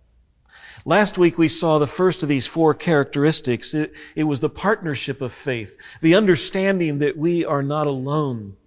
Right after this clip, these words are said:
that our race is not a solo race, it is a relay. As believers, we are connected to one another, and we're connected to all the faithful followers of God through the ages.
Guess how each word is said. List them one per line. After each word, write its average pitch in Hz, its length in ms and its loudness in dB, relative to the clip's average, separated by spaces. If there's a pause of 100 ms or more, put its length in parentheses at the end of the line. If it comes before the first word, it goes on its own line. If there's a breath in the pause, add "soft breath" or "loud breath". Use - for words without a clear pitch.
(380 loud breath)
that 151 180 4
our 165 280 6
race 208 460 4
is 151 260 0
not 156 220 2
a 127 80 0
solo 196 520 0
race, 127 460 -4 (180 loud breath)
it 151 140 0
is 143 160 0
a 135 80 0
relay. 123 640 -2 (1120 loud breath)
As 151 100 0
believers, 156 760 2
we 170 260 2
are 151 80 2
connected 160 800 -4
to 143 100 -6
one 143 220 -4
another, 135 520 -4 (280 loud breath)
and 143 100 -2
we're 165 140 4
connected 170 460 0
to 156 60 4
all 214 400 4
the 208 120 -2
faithful 196 580 -4
followers 170 640 -2
of 120 100 -8
God 143 420 -2
through 160 320 0
the 143 240 -4
ages. 113 680 -8